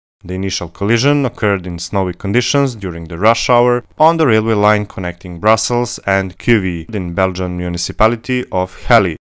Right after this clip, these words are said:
The cause of the accident was determined to be a human error made by the train driver of the local rush hour train, who passed a red signal indicating forbidden further traffic. This collision killed nineteen and injured one hundred and seventy-one people,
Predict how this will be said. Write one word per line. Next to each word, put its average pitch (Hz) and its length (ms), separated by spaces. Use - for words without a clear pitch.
The 90 140
cause 90 300
of 85 80
the 98 100
accident 139 560
was 87 160
determined 120 520
to 135 60
be 117 300
a 87 220
human 131 320
error 110 340
made 90 320
by 82 120
the 80 100
train 120 300
driver 110 380
of 82 160
the 85 80
local 110 520
rush 87 320
hour 80 180
train, 127 460
who 175 160
passed 127 360
a 87 140
red 127 220
signal 117 500
indicating 104 640
forbidden 92 480
further 82 340
traffic. 95 540
This 82 180
collision 110 460
killed 80 380
nineteen 120 640
and 95 180
injured 85 460
one 107 220
hundred 117 360
and 101 140
seventy-one 80 560
people, 120 420